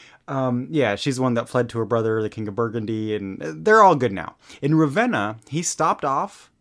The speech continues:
to be crowned with the Iron Crown of the Lombards. I did a whole episode on that, so we can skip it. Everyone knows. See how efficient that was? Because you totally know what I'm talking about, and I can just move on. Sweet. Okay,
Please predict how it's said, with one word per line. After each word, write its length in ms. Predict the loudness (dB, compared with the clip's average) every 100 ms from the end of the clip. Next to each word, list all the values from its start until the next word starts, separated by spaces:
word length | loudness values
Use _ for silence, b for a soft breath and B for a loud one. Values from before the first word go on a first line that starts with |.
| _ -6
to 80 | -4
be 100 | -4
crowned 500 | -2 -2 -2 -4 -6
with 200 | -8 -8
the 100 | -6
Iron 420 | -4 -2 -4 -6
Crown 460 | -6 -6 -4 -6
of 280 | -8 -10 -8
the 100 | -10
Lombards. 760 | -6 -6 -6 -6 -6 -8 -12 -18 _ _ B B
I 80 | 0
did 100 | 2
a 60 | 2
whole 220 | 0 -4
episode 420 | -6 -6 -4 -2
on 140 | -4
that, 200 | -6 -8
so 160 | -8 -6
we 100 | -6
can 160 | -6 -8
skip 460 | -8 -8 -10 -10
it. 180 | -12 -12 -10
Everyone 460 | -8 -6 -6 -6
knows. 460 | -6 -6 -8 -14 -20 b b _ _ -18
See 200 | -6 0
how 100 | 0
efficient 380 | 0 -6 -6 -6
that 140 | -6
was? 420 | -8 -12 -14 -20 _ -12
Because 340 | -10 -6 -6
you 80 | -6
totally 420 | -6 -4 -4 -8 -8
know 180 | -4 -2
what 140 | -4
I'm 80 | -6
talking 240 | -8 -8
about, 280 | -10 -12 -14
and 120 | -14
I 60 | -14
can 120 | -14
just 180 | -16 -14
move 140 | -14
on. 180 | -14 -16 B B B
Sweet. 320 | B -6 -6 -6
Okay, 320 | -8 -6 -8